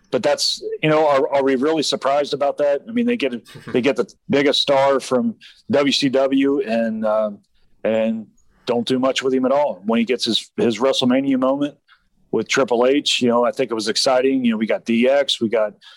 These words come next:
Speaker 1: uh, the New World Order. I mean, that was all exciting, but in the end, you know, they, they, uh, they kinda put down the,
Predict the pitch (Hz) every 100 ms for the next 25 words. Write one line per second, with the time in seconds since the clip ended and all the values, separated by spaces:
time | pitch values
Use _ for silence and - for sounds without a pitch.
0 | _ _ 107 104 107 123 120 120 113 113
1 | 135 151 139 113 113 117 123 123 127 117
2 | - 127 117 117 107 110 - - - -
3 | _ _ _ _ _ _ - 143 135 139
4 | 156 131 123 - _ _ _ _ _ _
5 | _ _ - 104 107 117 117 123 113 123
6 | 120 120 110 101 _ 113 117 107 _ _
7 | _ _ - 123 123 - 127 135 156 120
8 | 110